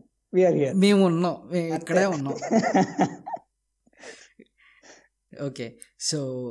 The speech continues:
Speaker 2: ఆ, ఇంకా ఇంకా దీంతో ఆపేద్దాము. ఇంకా, ఆ, త్వరలోనే మేము ఇంకా పా-, అప్‌లోడ్స్ చేస్తూ ఉంటాము,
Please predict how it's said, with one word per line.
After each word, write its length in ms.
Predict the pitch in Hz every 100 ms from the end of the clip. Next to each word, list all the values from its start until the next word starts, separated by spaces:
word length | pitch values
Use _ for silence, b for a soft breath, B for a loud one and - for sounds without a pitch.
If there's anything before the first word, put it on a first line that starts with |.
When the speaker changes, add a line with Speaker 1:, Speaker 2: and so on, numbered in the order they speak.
| 113
Speaker 2:
ఆ, 400 | 131 123 123 117 113 -
ఇంకా 460 | 131 127 135 123 - _ - - - _ - - _ _ _
ఇంకా 340 | 156 131 139 127
దీంతో 300 | 123 135 127
ఆపేద్దాము. 560 | 120 147 139 131 147
ఇంకా, 280 | 175 139 131 117
ఆ, 120 | 123 120 117 113 110 110 95 - -
త్వరలోనే 480 | 139 127 143 147 156
మేము 240 | 160 139
ఇంకా 360 | 127 123 131 123
పా-, 380 | 117 - 120 113 -
అప్‌లోడ్స్ 680 | 123 - 131 127 - 131 -
చేస్తూ 240 | 113 - 127
ఉంటాము, 460 | 113 101 107 151